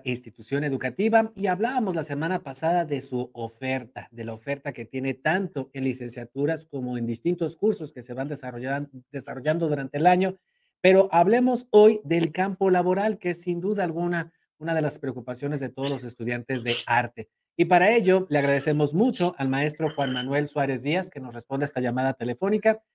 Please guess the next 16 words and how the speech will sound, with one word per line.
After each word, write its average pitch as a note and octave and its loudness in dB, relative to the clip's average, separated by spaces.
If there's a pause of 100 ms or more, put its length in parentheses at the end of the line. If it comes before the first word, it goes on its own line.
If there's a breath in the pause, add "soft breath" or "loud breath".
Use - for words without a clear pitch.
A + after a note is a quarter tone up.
(220)
Él C#3+ 2
es D3 0
licenciado C#3 0
en C#3+ -2
expresión C3 -8
artística C#3 -6
del B2 -8
Instituto A#2+ -8
Macuilxóchitl, C#3+ 0
pero G#3+ 4
además F3+ 0 (340)
director D3+ 0
del B2+ -2
grupo D3 0
de B2+ 0
danza E3+ 0